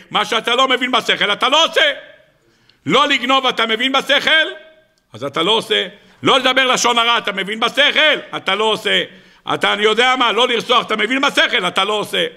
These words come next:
דבר שאתה לא מבין בשכל, כמו מה? כמו שעטנז, אתה לא עושה. אתה לא מבין, אתה לא עושה. דברים שהשכל שלך לא מבין, אתה לא עושה.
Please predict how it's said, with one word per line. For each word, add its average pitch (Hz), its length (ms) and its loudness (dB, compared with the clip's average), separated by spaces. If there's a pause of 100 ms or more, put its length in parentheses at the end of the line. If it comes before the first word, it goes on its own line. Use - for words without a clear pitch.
(440)
דבר 202 320 2
שאתה 226 360 0
לא 233 140 2
מבין 190 260 -4
בשכל, 185 440 -2
כמו 220 260 0
מה? 190 260 2 (760)
כמו 202 260 0
שעטנז, 196 580 0 (300)
אתה 233 180 0
לא 311 160 2
עושה. 294 360 2 (640)
אתה 220 180 -2
לא 262 120 2
מבין, 214 220 0
אתה 208 140 -2
לא 262 160 2
עושה. 277 320 2 (400)
דברים 220 320 0
שהשכל 254 540 0
שלך - 200 -2
לא 262 120 2
מבין, 180 300 0
אתה 208 160 0
לא 269 160 2
עושה. 311 340 0